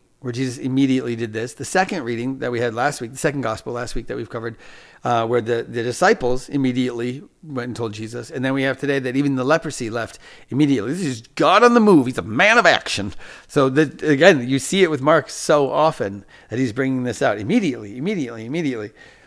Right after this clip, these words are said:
So, uh, then he warns him sternly and dismisses him. "See that you tell no one anything.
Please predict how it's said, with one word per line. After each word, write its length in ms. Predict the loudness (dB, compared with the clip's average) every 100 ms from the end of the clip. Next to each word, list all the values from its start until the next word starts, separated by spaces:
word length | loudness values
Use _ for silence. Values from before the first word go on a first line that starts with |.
| _ _ _ _ _ -2
So, 280 | 4 4
uh, 200 | 6 4
then 140 | 6 6
he 80 | 6
warns 360 | 4 4 2
him 260 | 0 -2 -6 -12
sternly 480 | -6 -6 -4 -6
and 100 | -6
dismisses 500 | -6 -8 -6 -8 -8
him. 260 | -10 -10 -12 _ _ -12
"See 180 | -4 0
that 140 | 0
you 60 | 0
tell 180 | 0
no 160 | 2 0
one 140 | -2
anything. 460 | -2 -6 -6 -10 -12